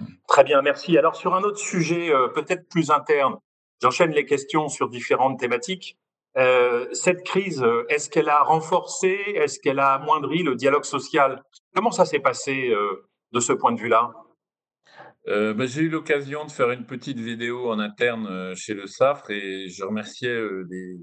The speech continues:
Speaker 2: les partenaires sociaux parce qu'ils ont été, euh, heu, impeccable. Hem,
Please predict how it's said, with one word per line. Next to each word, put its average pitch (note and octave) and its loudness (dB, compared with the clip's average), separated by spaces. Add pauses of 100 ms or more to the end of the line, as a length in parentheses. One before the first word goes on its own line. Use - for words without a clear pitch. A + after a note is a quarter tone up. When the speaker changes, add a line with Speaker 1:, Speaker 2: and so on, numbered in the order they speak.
Speaker 2:
les F#2+ -12
partenaires G2 -6
sociaux A2 -10
parce F#2 -10
qu'ils F#2 -16
ont F#2+ -8
été, G#2+ -8
euh, E2 -10 (580)
heu, E2 -8
impeccable. A2 -2 (600)
Hem, - -12